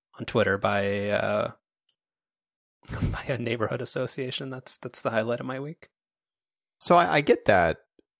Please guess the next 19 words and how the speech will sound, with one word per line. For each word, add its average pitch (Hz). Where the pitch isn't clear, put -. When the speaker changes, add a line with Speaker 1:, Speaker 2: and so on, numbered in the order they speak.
Speaker 2:
typos 120
happen 131
on 123
the 123
internet. 135
Speaker 1:
Yeah, 190
I 165
saw 135
<laughs> -
that 98
too. -
At -
the 120
difference. -
Mm-hmm. 143
Speaker 2:
Hmm. 101
Yeah. 101
Speaker 1:
Whatever. 101
Um, 139